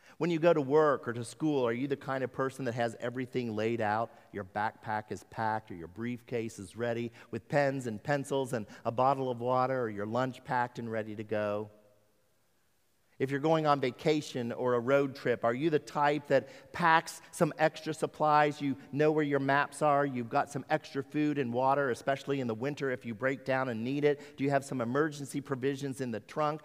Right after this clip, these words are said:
Do you have games for the kids to play so they don't get bored? Or are you the kind of person who just wings it? <laughs> Off the cuff,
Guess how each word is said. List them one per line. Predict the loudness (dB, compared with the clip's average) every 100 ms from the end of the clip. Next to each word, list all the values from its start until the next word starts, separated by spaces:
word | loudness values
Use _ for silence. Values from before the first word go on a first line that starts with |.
| -12
Do | -4
you | -2
have | -2
games | 0 0 2 -2 -2
for | 0
the | 2 0 -6 0
kids | 0 2
to | -6
play | 0 2 0
so | -2
they | -2 0
don't | 0 0
get | -2 -6
bored? | -4 -2 -2 -4 -10 _ _ _ _ _ _ _ _ _ _ _ _ _ _ _ _ _ _ _ _
Or | 0 2
are | 2
you | 0
the | -2
kind | -2 -4 -2
of | -2
person | -2 -4 -2 -4 -4
who | -4 -6 -6
just | -4 -2 -2 -4 -14 _ _ _ _ _
wings | -12 -6 -4 -6 -10
it? | -16 -18 _ _ -20 -20 -20 -20 -20 -20
<laughs> | -20 _ _ _ _ -20 -20 -20 -2
Off | 2 2 0 -8
the | -4
cuff, | -2 -2 -4